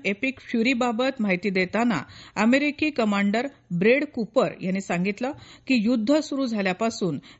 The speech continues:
गेल्या शंभर तासांपेक्षा कमी वेळात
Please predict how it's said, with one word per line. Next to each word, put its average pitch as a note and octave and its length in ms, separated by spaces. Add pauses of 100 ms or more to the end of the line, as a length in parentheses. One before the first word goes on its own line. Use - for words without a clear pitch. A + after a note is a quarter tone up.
गेल्या A#3 340
शंभर G3+ 500 (100)
तासांपेक्षा B3 720
कमी C4 400
वेळात F3+ 300